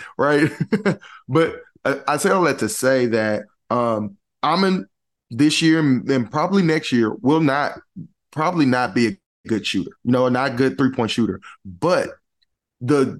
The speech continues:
difference in him, his mechanics changes his projection for me. And you know that I, I'm, I love my, I love to analyze, project, and project. And for me, it's a glaring difference that now this jumper looks so much more fluid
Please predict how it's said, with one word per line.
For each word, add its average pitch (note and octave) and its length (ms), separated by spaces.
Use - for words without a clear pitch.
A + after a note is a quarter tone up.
difference F#3 440
in C3 100
him, A#2+ 300
his C#3+ 260
mechanics B2 880
changes C#3+ 580
his B2 160
projection A2+ 720
for G2 120
me. F#2+ 220
And G2+ 120
you A#2 60
know C3 200
that B2 120
I, A2+ 300
I'm, G2 320
I G2+ 100
love A#2 240
my, A#2 220
I - 60
love B2 300
to - 220
analyze, A2+ 600
project, C3+ 400
and B2 160
project. B2 540
And C3+ 240
for B2+ 120
me, C#3 500
it's C3+ 180
a B2 60
glaring B2+ 500
difference B2 500
that A#2+ 220
now C3 340
this C#3+ 240
jumper C#3+ 380
looks A#2+ 240
so C3+ 160
much C#3+ 180
more B2+ 280
fluid D#3+ 460